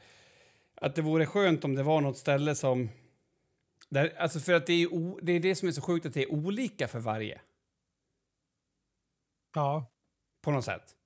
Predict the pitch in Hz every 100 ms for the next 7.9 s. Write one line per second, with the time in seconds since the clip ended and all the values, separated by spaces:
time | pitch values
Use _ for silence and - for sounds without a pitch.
0 | _ _ _ _ _ _ _ _ _ -
1 | - - _ 247 269 277 254 196 120 151
2 | 196 226 190 220 220 180 190 165 214 214
3 | 196 - 220 202 208 196 202 202 - 220
4 | 214 202 - 185 180 185 175 170 165 175
5 | 170 156 165 - 180 165 156 151 151 127
6 | _ _ _ _ _ _ - 175 175 175
7 | 196 196 139 131 - 151 135 135 127